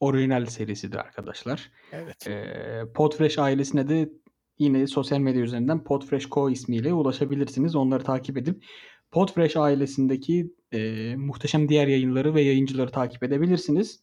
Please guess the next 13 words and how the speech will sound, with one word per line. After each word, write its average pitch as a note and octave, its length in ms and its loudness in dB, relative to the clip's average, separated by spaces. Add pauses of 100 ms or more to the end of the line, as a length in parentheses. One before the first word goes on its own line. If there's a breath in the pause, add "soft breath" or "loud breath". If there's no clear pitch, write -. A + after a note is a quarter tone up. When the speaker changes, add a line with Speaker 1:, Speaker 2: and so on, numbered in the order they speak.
(1000)
Speaker 1:
Ee, A2 840 -4
o A2+ 60 -12
Speaker 2:
Sadece, D3 320 4
Speaker 1:
zaman F3+ 160 4 (260)
Speaker 2:
sadece C3 540 2
Podfresh - 680 -6
ailesini B2 580 0
değil, F3 220 0
aynı B2 160 -4
zamanda D3 340 0 (200)
podcast - 680 -4
ekosistemini A#2+ 840 -4
de, C#3 200 2